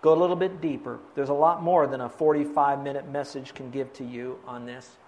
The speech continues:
But I would encourage you, my friend, step up to the calling, fall on your face before God, and be what God wants you to be.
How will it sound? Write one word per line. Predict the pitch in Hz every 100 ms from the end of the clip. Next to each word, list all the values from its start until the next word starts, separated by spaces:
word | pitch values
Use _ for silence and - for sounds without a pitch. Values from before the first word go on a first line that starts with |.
| - _ _ _ _ _ _ _
But | 135
I | 131 147
would | 151
encourage | 143 143 165 151 143
you, | 135
my | 131 127
friend, | - 135 135 143 - _ _ _ _ _ _
step | - 170 170
up | 170 175
to |
the | 175
calling, | 175 151 131 131 131 131 _ _ -
fall | 156 160
on | 165
your | 160
face | 156 156 -
before | 147 156 151
God, | 143 127 123 131 127 - _ _ _ _ _ _ _ -
and | 135
be | 151
what | 139 -
God | 135 135
wants | 131 127 135
you |
to | 127
be. | 123 110